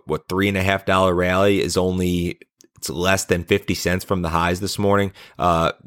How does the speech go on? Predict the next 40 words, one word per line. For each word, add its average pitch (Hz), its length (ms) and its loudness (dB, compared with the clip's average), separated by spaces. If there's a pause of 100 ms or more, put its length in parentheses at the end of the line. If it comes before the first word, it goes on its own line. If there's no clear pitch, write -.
(100)
you've 101 180 -4
seen 151 180 2
some 107 140 -2
fund 104 220 0
liquidation, 101 600 2
open 92 280 0
interest 95 280 -4
dropped 95 300 0
yesterday. 95 540 0 (280)
Um, 85 340 0
maybe 98 220 2
that's 95 220 0
a 82 40 -8
trend 95 240 0
that 87 100 -4
continues, 90 380 -4
but 82 180 -4 (200)
honestly, 107 380 2
I 92 80 2
think 110 180 -2
this 101 140 0
could 95 140 0
be 92 80 2
a 82 80 2
lot 82 300 0
worse. 76 400 -2
I 85 60 0
think 85 200 -2
this, 87 180 -2 (100)
this, 85 320 0
this 82 280 -2
correction 87 480 0
in 80 60 0
the 80 60 -2
beans 85 300 -2
could 80 140 -4
be 82 120 0
a 78 80 0
lot 82 360 2
worse. 80 400 0